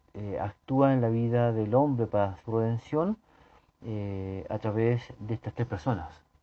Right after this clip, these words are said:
¿ya? Que están presentes siempre en este,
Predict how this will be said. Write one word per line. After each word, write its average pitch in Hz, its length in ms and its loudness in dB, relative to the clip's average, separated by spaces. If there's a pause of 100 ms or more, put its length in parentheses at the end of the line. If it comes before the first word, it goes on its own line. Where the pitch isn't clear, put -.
(600)
¿ya? 104 240 -8 (720)
Que - 60 -20
están 117 240 2
presentes 110 360 -4
siempre 101 480 0 (480)
en 104 180 -4
este, 101 600 -4